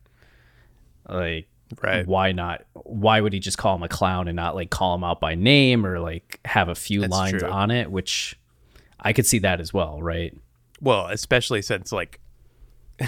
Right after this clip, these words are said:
Speaker 2: I don't wanna say the whole album, but, like, a few songs, entire songs on Daytona are about Drake. <laughs>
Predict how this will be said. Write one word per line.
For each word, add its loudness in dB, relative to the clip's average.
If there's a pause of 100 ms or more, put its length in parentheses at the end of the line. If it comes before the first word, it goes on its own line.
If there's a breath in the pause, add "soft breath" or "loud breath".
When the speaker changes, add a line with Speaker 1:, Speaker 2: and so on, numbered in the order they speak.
(1000 loud breath)
Speaker 2:
I 8
don't 6
wanna 4
say -2
the -2
whole 0
album, 2
but, -4
like, -8
a -6
few -2
songs, -2
entire -2
songs -2
on -6
Daytona -6
are -6
about -10
Drake. -12 (1300)
<laughs> 6